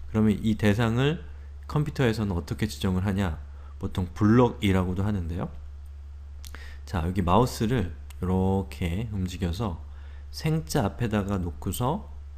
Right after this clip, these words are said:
왼쪽 클릭을 합니다. 그러면 생자 앞에서 깜빡거리죠? 그럼 저기가 시작되는 거예요.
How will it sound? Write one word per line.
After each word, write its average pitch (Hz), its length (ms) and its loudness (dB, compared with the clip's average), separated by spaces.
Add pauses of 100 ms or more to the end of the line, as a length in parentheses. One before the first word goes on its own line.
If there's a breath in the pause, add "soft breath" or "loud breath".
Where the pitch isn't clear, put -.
(140)
왼쪽 104 440 0
클릭을 101 320 0
합니다. 82 320 -6 (1040)
그러면 101 340 4
생자 139 320 0
앞에서 92 320 -2
깜빡거리죠? 104 720 -2 (340 loud breath)
그럼 104 140 -2
저기가 95 280 2
시작되는 92 600 0
거예요. 82 320 -4